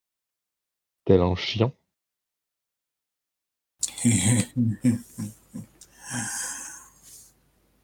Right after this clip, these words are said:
Speaker 2: Il, euh, s-, il se penche doucement et il, euh,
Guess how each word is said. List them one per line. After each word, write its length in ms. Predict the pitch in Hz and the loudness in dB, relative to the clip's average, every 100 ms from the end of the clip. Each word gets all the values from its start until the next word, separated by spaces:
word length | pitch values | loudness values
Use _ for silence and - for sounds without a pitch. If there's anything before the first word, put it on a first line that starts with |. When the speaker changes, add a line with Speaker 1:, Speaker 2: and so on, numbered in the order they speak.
| _ _ _ _ _ _ _ _ - - _ _ - - - | _ _ _ _ _ _ _ _ -8 -8 _ _ -12 -12 -4
Speaker 2:
Il, 340 | 117 107 107 | -2 0 -2
euh, 140 | 98 101 - - - - 53 50 57 58 - - _ _ _ _ _ _ _ _ _ _ _ - | -4 -8 -12 -12 -10 -10 -8 -8 -10 -12 -16 -20 _ _ _ _ _ _ _ _ _ _ _ 4
s-, 380 | - - - 254 - - | 6 6 4 -2 -18 -4
il 60 | - | 4
se 180 | - | 4
penche 380 | 120 - 156 135 | 4 4 4 6
doucement 720 | 131 123 - 131 131 139 143 | 6 8 8 8 4 4 4
et 100 | 117 | 4
il, 260 | 110 107 104 | 4 2 0
euh, 220 | 104 104 | 0 -2